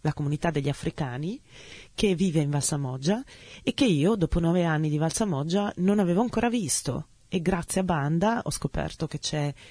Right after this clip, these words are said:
di fianco a casa nostra una moschea, che c'è una chiesa,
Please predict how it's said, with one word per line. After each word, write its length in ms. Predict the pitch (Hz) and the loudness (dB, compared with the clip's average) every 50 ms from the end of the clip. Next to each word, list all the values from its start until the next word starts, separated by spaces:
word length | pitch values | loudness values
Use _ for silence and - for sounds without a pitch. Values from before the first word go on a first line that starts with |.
| - - | -14 -6
di 100 | - 185 | -4 -4
fianco 460 | - - 196 175 165 160 160 - - | -2 -2 -2 -2 -2 -2 -4 -6 -8
a 40 | 147 | -10
casa 260 | - 170 160 135 151 | -6 -6 -4 -4 -2
nostra 540 | 143 156 151 147 143 - - - - 151 156 160 | -2 -2 -4 -4 -6 -8 -6 -6 -6 -6 -4 -4
una 180 | 160 156 151 151 | -4 -2 0 2
moschea, 640 | 151 147 - - - 151 139 139 143 170 233 - - - - - - - - - - _ | 2 2 0 -2 -4 -6 -4 -4 -4 -6 -6 -8 -12 -16 -20 -20 -20 -20 -20 -20 -18 _
che 120 | - 185 165 | -6 -4 -4
c'è 400 | - - 175 160 160 156 156 143 - - - - - - - | -2 0 0 2 2 2 2 0 -2 -8 -20 -20 -20 -10 -4
una 220 | 170 180 180 170 | 0 2 2 2
chiesa, 640 | 160 - - 180 170 160 156 139 165 156 151 147 147 | 0 0 2 2 2 2 2 2 2 0 0 -2 -4